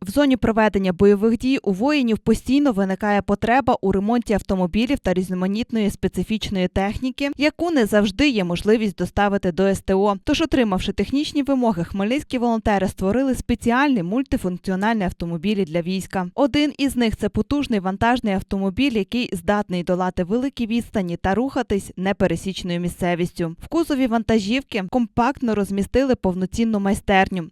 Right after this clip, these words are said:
столи, електроприлади, станки, зварювальне обладнання, компресор, генератор тощо. Окрім цього, в фургоні також виділили зону для відпочинку, у якій пристосували ліжка, розраховані на чотирьох бійців. Другий автомобіль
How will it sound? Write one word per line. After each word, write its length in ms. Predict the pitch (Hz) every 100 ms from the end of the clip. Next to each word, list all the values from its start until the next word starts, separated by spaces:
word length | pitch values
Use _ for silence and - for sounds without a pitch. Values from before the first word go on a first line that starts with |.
| -
столи, 520 | - - 160 190 240 -
електроприлади, 800 | 170 170 - 175 202 247 233 170
станки, 500 | 175 175 170 - 247
зварювальне 600 | 226 214 277 247 180 165
обладнання, 680 | - 156 180 233 254 240 233
компресор, 720 | - 180 - 190 220 - 208 180
генератор 640 | 165 160 175 190 - -
тощо. 540 | - 190 202 - 185 -
Окрім 400 | 262 - 311 294
цього, 260 | 269 233
в 40 | 202
фургоні 500 | - 214 220 277 214
також 400 | 220 208 233 180
виділили 520 | 202 254 262 240 214
зону 340 | 180 202 254
для 140 | 214 202
відпочинку, 800 | 196 - 220 - 247 277 233 -
у 100 | 190
якій 280 | 190 190 302
пристосували 720 | 233 233 208 - 190 208 202
ліжка, 420 | 190 196 - 220
розраховані 680 | 254 202 190 - 240 247 202
на 180 | 180 240
чотирьох 460 | 226 - 170 196
бійців. 440 | 175 185 - 208 202
Другий 320 | 208 294 220
автомобіль 520 | 202 202 226 220 262